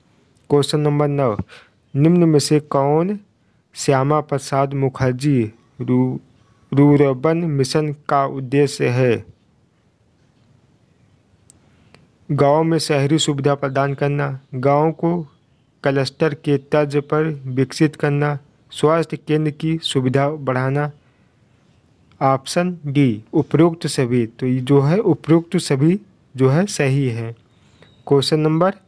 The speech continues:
दस, निम्न में से कौन सा कथन श्यामा प्रसाद मुखर्जी रूरबन मिशन के संबंध में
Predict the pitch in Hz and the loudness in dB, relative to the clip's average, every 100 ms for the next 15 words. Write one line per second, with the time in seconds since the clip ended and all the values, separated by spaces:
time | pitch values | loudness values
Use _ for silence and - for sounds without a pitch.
0 | _ _ _ - 135 147 123 - _ _ | _ _ _ -8 0 0 0 -8 _ _
1 | _ _ _ _ _ _ _ _ _ - | _ _ _ _ _ _ _ _ _ -2
2 | 143 165 175 165 147 160 147 - 143 147 | 2 4 6 4 4 2 0 -2 0 2
3 | 160 165 151 - 139 135 - 160 139 120 | 0 0 -2 -2 -2 -4 -2 0 0 -4
4 | - 131 135 147 147 131 143 143 143 135 | -2 0 0 0 0 -2 -2 -2 -2 -2
5 | 135 127 127 135 117 - _ 131 123 135 | 0 0 0 -2 -2 -6 _ -6 0 4
6 | 139 139 139 135 151 170 208 - _ _ | 6 6 4 4 0 -2 -4 -12 _ _
7 | _ - 131 135 175 165 147 156 143 135 | _ -8 -2 0 2 0 0 -2 0 -2
8 | 127 139 147 147 170 | 0 0 2 0 -2